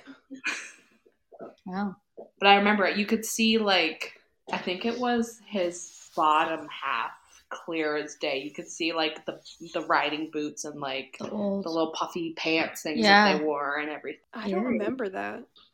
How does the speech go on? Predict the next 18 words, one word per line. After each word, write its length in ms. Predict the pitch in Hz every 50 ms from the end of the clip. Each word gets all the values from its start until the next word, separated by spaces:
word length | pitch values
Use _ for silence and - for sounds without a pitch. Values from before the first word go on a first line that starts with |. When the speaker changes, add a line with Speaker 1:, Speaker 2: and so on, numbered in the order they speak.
| - -
Speaker 2:
I 80 | -
remember 300 | 185 196 214 214 202 175
seeing 320 | 175 - - 185 190 180 175
that 160 | 165 156 -
'cause 120 | - 185
all 140 | 170 170 175
the 80 | 175 175
comments 540 | 175 - 196 175 180 185 180 180 202 -
were 100 | - 175
like, 360 | 170 165 160 156 156 - - -
"Um, 800 | - 233 226 220 220 214 208 208 208 208 208 208 214 214 220 - -
is 140 | 214 202 -
this 280 | - 233 262 262 -
fake? 540 | - - 196 185 185 196 220 262 262 - -
This 260 | - 269 254 240 -
is 120 | 294 247 226
definitely 480 | 220 214 226 220 254 247 208 170 160
fake. 580 | 160 - 170 180 185 170 151 151 151 - -